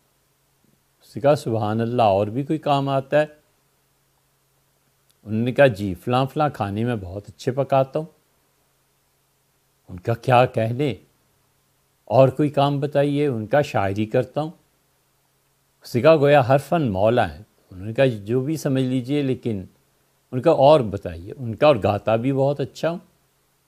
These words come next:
तो उन्होंने कहा कि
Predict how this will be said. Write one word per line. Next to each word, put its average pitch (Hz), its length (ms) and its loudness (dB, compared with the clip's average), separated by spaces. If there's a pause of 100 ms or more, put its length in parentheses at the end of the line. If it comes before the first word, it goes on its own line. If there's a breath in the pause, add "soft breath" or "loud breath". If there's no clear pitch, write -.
(800)
तो 135 120 4
उन्होंने 147 320 2
कहा 139 340 6 (560)
कि 135 140 4